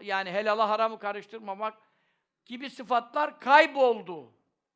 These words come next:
Para Müslümanları bozdu. Müslümanlar bayağı bir zenginledi.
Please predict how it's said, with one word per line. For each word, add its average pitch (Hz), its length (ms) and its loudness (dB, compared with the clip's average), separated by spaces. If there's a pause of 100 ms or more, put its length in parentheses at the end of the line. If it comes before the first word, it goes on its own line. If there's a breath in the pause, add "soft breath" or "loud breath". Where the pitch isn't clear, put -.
(840)
Para 240 300 2
Müslümanları 247 880 -4
bozdu. 226 720 -6
Müslümanlar 226 720 -8
bayağı 226 320 -4
bir 240 80 -16
zenginledi. 226 1120 -10